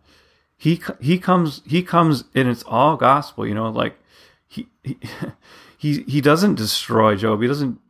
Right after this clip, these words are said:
wipe Job off the map. He comes to set him straight. He comes to let him know about the mystery and, and about his love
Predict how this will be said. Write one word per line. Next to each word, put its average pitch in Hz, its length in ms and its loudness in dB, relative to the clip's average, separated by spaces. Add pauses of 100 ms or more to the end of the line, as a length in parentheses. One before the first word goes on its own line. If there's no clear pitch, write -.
(180)
wipe 117 520 0
Job 107 360 0
off 107 280 0
the 104 100 -6
map. 98 360 -6 (540)
He 131 140 -2
comes 151 520 0
to 117 100 -6
set 117 260 0
him 101 100 -2
straight. 110 580 -4 (440)
He 117 120 -6
comes 135 580 2
to 110 480 -2
let 117 220 4
him 104 160 -2
know 101 480 0 (340)
about 107 320 2
the - 80 -4
mystery - 640 -6 (580)
and, 104 300 -2
and 107 100 0
about 104 280 4
his 98 160 -6
love 113 500 -4